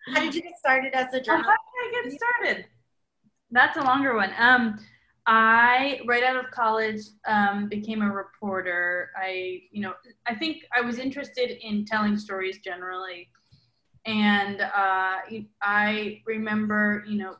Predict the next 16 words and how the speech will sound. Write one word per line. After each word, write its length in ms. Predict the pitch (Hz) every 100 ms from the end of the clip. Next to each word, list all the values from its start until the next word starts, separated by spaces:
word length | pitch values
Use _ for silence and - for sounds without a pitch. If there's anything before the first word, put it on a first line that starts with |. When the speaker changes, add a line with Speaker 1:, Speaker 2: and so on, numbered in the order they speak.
| _
Speaker 2:
growing 340 | - 220 226 214
up, 180 | 196 -
there 140 | 214 208
being 300 | 208 226 220
just 240 | 214 214
this 240 | 190 185 -
huge 280 | 285 254 208
difference 420 | 208 214 202 202
between 680 | - - 208 202 196 196 190 _ _ _ -
the 60 |
stories 400 | 208 233 233 220
that 80 | 214
I 80 | 202
would 160 | 208
see 140 | 208
on 80 | 226